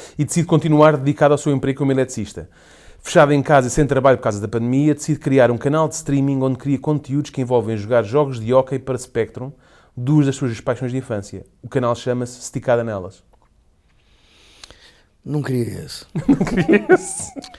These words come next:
Speaker 2: Não, porque isso ia fazer de mim um gajo sedentário, sempre enfiado num caraças, num estúdio de manhã à noite, a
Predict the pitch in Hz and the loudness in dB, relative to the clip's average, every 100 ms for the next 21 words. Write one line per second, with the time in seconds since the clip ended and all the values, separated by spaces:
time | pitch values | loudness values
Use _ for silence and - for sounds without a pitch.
0 | - _ _ 143 151 147 127 127 131 - | -20 _ _ -4 0 0 -2 -8 -6 -6
1 | 127 117 120 117 120 113 120 117 113 110 | -6 -6 -6 -2 -2 -2 -6 -6 -6 -6
2 | 117 107 101 104 110 117 113 104 123 110 | -4 -4 -6 -10 -6 -6 -6 -4 -2 -2
3 | 110 107 - 110 107 104 107 104 101 104 | -2 -6 -6 -8 -8 -10 -4 -2 -2 -6
4 | 104 104 - 104 - 104 104 113 - - | -10 -14 -14 -12 -10 -10 -10 -10 -10 -8
5 | 117 104 98 104 104 104 104 104 101 98 | -8 -6 -8 -8 -6 -4 -4 -4 -6 -8
6 | 87 104 | -8 -8